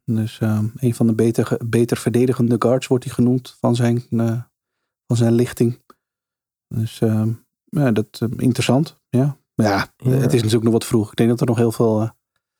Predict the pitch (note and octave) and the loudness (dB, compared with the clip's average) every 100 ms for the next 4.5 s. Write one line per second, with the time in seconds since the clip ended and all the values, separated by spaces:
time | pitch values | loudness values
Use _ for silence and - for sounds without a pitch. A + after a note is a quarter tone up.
0 | - F#4 A#3+ C3+ - G#3 D#3 - C#3+ D#3 | -2 2 2 2 2 0 2 2 2 2
1 | C#3 D#3 C#3+ C#3 D3 C3+ C3 A#2+ D3+ E3+ | 2 2 2 0 0 0 -2 0 0 0
2 | - D#3 D3 D3+ D3+ - C#3 C3+ - C#3 | 0 2 2 2 0 -2 -2 -2 0 0
3 | C3+ C3 B2+ B2+ - C3 C3 - C3+ B2 | 0 -2 -2 -4 -2 -2 -2 -2 -2 -2
4 | - D#3 C#3+ - - | -2 -2 -2 -8 -18